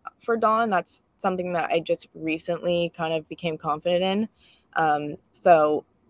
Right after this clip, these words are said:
I've been ha-, enjoying the freedom of just ripping it out and saying, "I don't want anything in my ears. I'm just gonna go."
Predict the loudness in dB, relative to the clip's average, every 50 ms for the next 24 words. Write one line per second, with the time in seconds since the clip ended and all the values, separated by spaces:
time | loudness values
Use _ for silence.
0 | _ _ _ _ _ 4 6 8 8 8 6 4 2 4 4 2 2 2 0 -2
1 | 0 0 0 0 0 -2 -6 -6 -4 -2 -2 0 0 0 -2 -4 -6 -6 -6 -6
2 | -6 -8 _ -8 -8 -8 -8 -12 _ -6 -6 -4 -4 -6 -6 -6 -2 2 4 4
3 | 4 4 2 -4 -10 -12 -10 -12 -12 -12 -12 -16 -18 -20 _ -20 -20 -18 -14 -12
4 | -12 -12 -12 -14 -16 -20 -18 -10 -8 -8 -6 -4 -2 -2 -2 -2 -2 -4 -6 -4
5 | -4 -4 -4 -6 -6 -8 -8 -8 -10 -12 -14 -14 -14 -12 -12 -12 -2 2 4 4
6 | 4 4 -2 -8